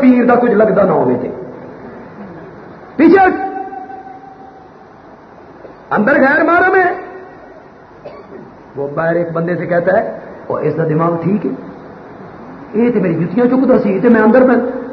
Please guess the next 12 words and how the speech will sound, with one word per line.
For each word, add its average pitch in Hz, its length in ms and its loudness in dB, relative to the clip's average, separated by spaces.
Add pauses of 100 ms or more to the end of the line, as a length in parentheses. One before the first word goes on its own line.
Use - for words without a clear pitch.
اس 170 280 2
دا 180 140 4
کیا، 208 220 2
غلام 202 500 4
اللہ 202 360 4
خان 202 340 0
دے 196 100 4
اڑے 196 200 2
کے 196 240 4
چڑھ 202 280 4
گئے 190 140 6
آئی۔ 180 460 0